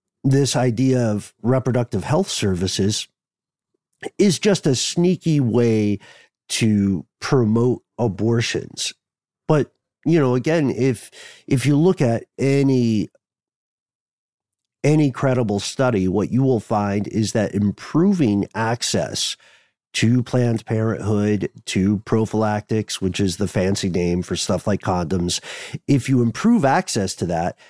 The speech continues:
you're actually going to see fewer abortions occur, because when women are empowered to use contraception, their risk of unwanted pregnancy is hugely reduced, which leads to a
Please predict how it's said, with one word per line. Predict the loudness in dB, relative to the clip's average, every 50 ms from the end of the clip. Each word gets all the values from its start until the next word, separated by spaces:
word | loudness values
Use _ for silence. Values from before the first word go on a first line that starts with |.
| _ _ _
you're | 0 0 2 2 2
actually | 0 0 -2 -2 -2 -2 0
going | 0 0 0 0
to | 0 0
see | 0 0 0 -2 -2
fewer | -4 -8 -12 -8 -2 2 2 4 4 4 4 2 2 2 0 0 -2 -4 -10 -18 _ _ -2
abortions | -2 -2 0 0 0 2 0 0 0 0 0 0 -2 -2
occur, | -4 -4 0 0 2 2 2 2 0 -2 -4 -8 -18 _ _
because | -4 -2 0 0 2 2 2 0 -2
when | -2 0 0 0 0 0 -2 0
women | 0 0 2 2 2 2 2 0
are | 0 0 0 0 0
empowered | 0 -2 -2 -4 -2 0 0 0 0 0 -2 -4 -6 -8 -10 -6
to | -2 0
use | 0 2 2 2 2 0 0
contraception, | -2 0 0 0 -2 -4 -6 -4 -2 0 0 0 0 -2 -2 -2 0 0 -2 -4 -8 _ _ _ _ _ _ -2
their | 0 2 2 2
risk | 2 2 2 0 0 0 -2 -2
of | -4 -4 -4 -8 _ -2
unwanted | 0 0 2 2 2 2 0 0 0 -2 -2 -4 -6 -4
pregnancy | -2 -2 -2 -2 -2 -2 -2 -2 -2 -2 -2 0 0 -2 -4 -8 -14 _ _
is | -2 0 0 2 0 -2 -2 -2
hugely | 0 2 2 0 0 0 0 0 0 2
reduced, | 0 0 -2 0 0 2 2 2 0 -2 -4 -2
which | -2 -2 -2 0 0
leads | 0 0 0 0 0 0
to | 0 2 2
a | 0 -2